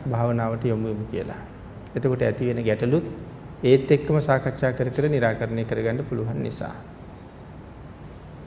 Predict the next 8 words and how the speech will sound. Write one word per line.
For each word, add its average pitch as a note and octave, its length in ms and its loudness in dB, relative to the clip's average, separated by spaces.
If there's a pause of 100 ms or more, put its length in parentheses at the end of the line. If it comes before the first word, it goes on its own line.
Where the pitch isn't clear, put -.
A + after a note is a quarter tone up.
(260)
ඊළඟට G3+ 360 10
පින්නතුනි, F3+ 320 6
භාග්‍යතුන් D3+ 480 10
වහන්සේ D#3 320 6
දේශනා C#3+ 400 6
කරන D#3+ 240 4
මේ E3+ 140 6
සසරින් F3+ 560 6